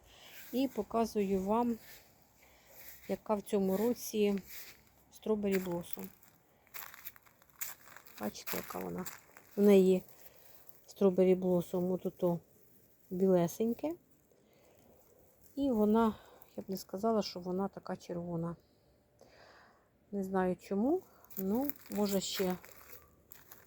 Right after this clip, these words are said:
вона трошки почервоніє, ну, поки вона отака. Це в мене перше квітіння в неї. Це кущик з Голландії.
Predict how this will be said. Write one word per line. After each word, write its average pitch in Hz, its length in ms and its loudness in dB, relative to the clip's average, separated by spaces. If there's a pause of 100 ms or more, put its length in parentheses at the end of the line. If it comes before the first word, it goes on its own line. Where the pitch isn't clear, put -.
(200)
вона 180 200 -4
трошки - 380 -10
почервоніє, 214 840 -2
ну, 196 160 -2
поки - 300 -10
вона 220 400 -2 (680)
отака. 170 520 -6 (120)
Це 208 80 0
в 196 100 -2
мене 190 260 0
перше 180 380 -2
квітіння 277 560 -2
в 247 60 2
неї. 233 360 0 (840)
Це - 120 -14
кущик 196 420 -10
з 175 60 -8
Голландії. 220 680 -2